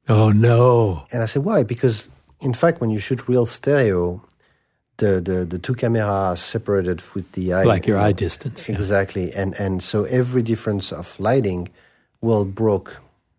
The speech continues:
Speaker 2: will break the, the stereo.
Speaker 1: And water is a giant lens.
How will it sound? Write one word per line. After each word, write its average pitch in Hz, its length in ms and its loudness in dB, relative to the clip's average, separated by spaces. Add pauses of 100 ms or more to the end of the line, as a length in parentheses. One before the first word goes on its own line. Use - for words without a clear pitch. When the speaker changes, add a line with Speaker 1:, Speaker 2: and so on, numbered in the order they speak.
(100)
Speaker 2:
will 113 160 0
break 104 380 0
the, 85 380 -2
the 85 120 -8
stereo. 82 500 -6 (240)
Speaker 1:
And 101 140 4
water 110 520 4
is 107 260 2
a 104 80 4
giant 107 400 2
lens. 107 500 0